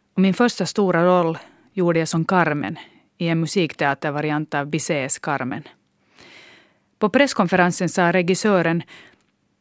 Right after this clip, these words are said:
"Om detta inte är Mia Haveréns genombrott så äter jag upp min hatt." Jag hade jobbat som attan med rollen, med sångerna, med dansstegen. Jag var väldigt färdig för premiären.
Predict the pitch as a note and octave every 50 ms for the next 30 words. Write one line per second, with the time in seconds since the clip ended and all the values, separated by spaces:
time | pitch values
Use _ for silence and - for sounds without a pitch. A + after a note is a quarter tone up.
0 | _ - - F#3+ G3+ G3+ C#4+ D4+ - _ - F3+ - G#3+ A3 A3 - - G3+ F3
1 | E3+ F#3 G#3 G#3 F#3+ F3 D3+ D3 D#3 E3 F3 F3+ F3 E3 D#3 - - F3+ F3 F3
2 | D#3+ D3 D3+ - - C3 - - - F#3 F3 F#3 F#3 F3 - E3 D3+ D#3 E3 F3
3 | - - D#3+ D3 C#3+ C#3 E3 E3+ - - _ _ - - - - _ _ _ _
4 | _ _ _ _ _ _ _ _ _ _ _ _ _ _ _ _ _ _ _ _
5 | _ _ _ _ _ _ _ _ _ _ G#3 G3 G3 G3+ F3+ F3 F#3+ G3 F3 D#3
6 | D#3 D3+ - E3+ - - F3+ F3 F3 - _ _ D3 C3+ C#3 C#3+ D3 D3+ D3 C#3+
7 | D3 D3+ D#3 E3+ D#3+ - _ _ - - - - _ F#3 E3+ - - G#3 G3+ G3+
8 | F#3 E3+ E3 D#3 D#3 D3+ D#3+ D#3+ D#3+ F#3+ F#3 F#3 F3+ - - - - C#3 B2+ A#2
9 | - E3 D#3 D#3 - F3 E3+ E3+ E3+ E3 E3 G3 G3 F3+ D3 D3+ C#3+ - - E3
10 | D3+ C#3+ C#3 D3+ - - E3 - - D#3 D3 D3+ D3+ D3 C3 F2+ - - D#3